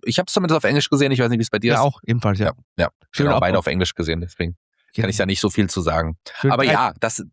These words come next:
Speaker 2: ja, Entschuldige, drei D
Speaker 1: die
Speaker 2: auf, im I max Screen ist es am besten, da kommen auch die Effekte und so weiter ganz gut
Speaker 1: Oh,
Speaker 2: rüber.
Speaker 1: geil. Ja, ja, also das, ja, ja. Ich hab's im kleinen, im kleinen Kino gesehen, also, äh, ganz witzig, weil wir hier in der Gegend so ein kleines Kino haben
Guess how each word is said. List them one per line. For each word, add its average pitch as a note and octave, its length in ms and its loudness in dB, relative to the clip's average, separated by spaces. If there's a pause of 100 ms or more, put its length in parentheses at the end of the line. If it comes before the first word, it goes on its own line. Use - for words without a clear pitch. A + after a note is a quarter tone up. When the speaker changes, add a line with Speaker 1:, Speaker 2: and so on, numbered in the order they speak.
(160)
Speaker 2:
ja, G#2+ 60 -6
Entschuldige, A2 340 -2
drei B2+ 180 0
D B2 80 0
Speaker 1:
die D3 100 4
Speaker 2:
auf, C#3 140 0
im C3 140 0
I B2+ 140 0
max C3+ 220 -2
Screen C3 220 0
ist A#2+ 120 0
es A#2+ 40 -2
am B2 120 2
besten, A2 260 -2
da A2 60 0
kommen A2 180 0
auch F#2+ 80 -8
die A2 80 -2
Effekte G#2 320 -6
und G2 100 -6
so - 80 -6
weiter G2 160 -6
ganz F#2 200 -12
gut F#2+ 120 -8
Speaker 1:
Oh, G#2 60 2
Speaker 2:
rüber. F#2+ 100 0
Speaker 1:
geil. E2 380 0
Ja, G#2 100 0
ja, F2+ 140 2
also F2+ 300 0
das, G#2 260 -4 (240)
ja, G#2 80 2
ja. F#2+ 80 2
Ich G2 100 0
hab's F3+ 140 0
im A3+ 60 4
kleinen, G3+ 320 2
im E3 160 0
kleinen G3+ 280 2
Kino G#3 220 4
gesehen, F#2+ 320 2
also, G2+ 260 0
äh, G#2+ 240 2
ganz C3 200 -2
witzig, D#3 340 0
weil A#2+ 160 4 (340)
wir G#2+ 280 0
hier D#3+ 100 4
in D3+ 60 2
der C3 100 2
Gegend B2 220 2
so A#2+ 80 0
ein - 20 -2
kleines C3+ 460 0
Kino F#3 320 0
haben B2 280 0